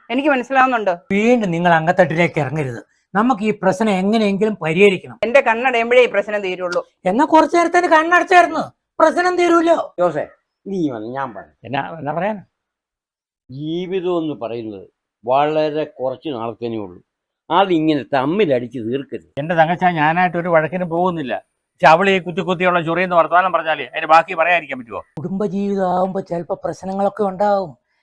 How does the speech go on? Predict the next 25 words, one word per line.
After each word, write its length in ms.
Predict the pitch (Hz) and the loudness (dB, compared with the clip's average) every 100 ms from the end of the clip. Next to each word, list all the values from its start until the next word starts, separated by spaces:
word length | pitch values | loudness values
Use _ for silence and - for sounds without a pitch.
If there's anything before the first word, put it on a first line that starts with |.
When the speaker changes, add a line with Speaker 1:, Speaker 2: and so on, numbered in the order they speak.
| _ 170 | _ -8
Speaker 2:
എല്ലാത്തിനും 580 | 185 214 254 254 254 254 226 | -4 4 6 6 2 -2 0
പ്രതികരിക്കാൻ 560 | 202 240 254 233 269 262 | -2 2 2 4 2 2
നിക്കരുത്, 580 | 254 - 294 277 254 185 127 _ _ _ - | -2 0 0 2 0 -2 -4 _ _ _ -14
ചെ-, 120 | 202 226 226 233 _ 220 | -14 -14 -18 -20 _ -8
കണ്ണടച്ചേക്കണം. 760 | 220 254 247 - 240 233 190 147 - 208 | -6 -8 -10 -10 -10 -8 -14 -16 -10 -4
Speaker 1:
അങ്ങനെ 220 | 247 269 226 | -2 0 0
കണ്ണടച്ച് 360 | 208 240 247 233 | 0 -2 -2 -4
നടന്നാലേ 400 | 185 202 220 160 - _ 185 | -4 -4 -4 -6 -10 _ -2
തട്ടി 260 | 185 - 254 | 0 -2 -2
വീഴാനേ 260 | 208 220 233 | 2 0 0
എനിക്ക് 180 | 196 202 185 | -6 -4 -2
നേരം 200 | 196 196 | -2 -2
കാണുള്ളൂ 260 | 175 175 175 | -4 -4 -6
ചേട്ടാ. 200 | 147 127 - _ 143 | -6 -8 -10 _ -10
Speaker 2:
ഞാൻ 160 | 156 208 202 | -6 -6 -2
പറഞ്ഞത് 340 | 151 147 147 147 147 | -4 -2 -6 -6 -4
പെരയ്ക്കകത്തൂടെ 680 | 143 - 208 170 165 180 180 | -4 -4 -4 -4 -2 -2 -2
കണ്ണടച്ച് 360 | 147 160 - 175 | -2 -4 -4 -4
നടക്കുന്ന 280 | 165 180 185 185 | -4 -2 2 4
കാര്യമല്ല, 400 | 185 196 180 160 - _ _ - | 4 2 0 -6 -10 _ _ -2
ഇങ്ങനെ 200 | 202 208 185 | 2 4 6
വഴക്കുണ്ടാക്കി 760 | 196 226 - 247 202 202 220 190 185 | 6 4 4 4 6 4 2 -4 -2
ജീവിതം 440 | 226 262 277 262 - | 0 2 4 4 4
പാഴാക്കരുത്. 720 | 196 202 233 233 233 170 98 - - | 6 6 6 4 2 -6 -6 -16 -8
Speaker 1:
ചേട്ടാ, 260 | 208 202 | -6 -2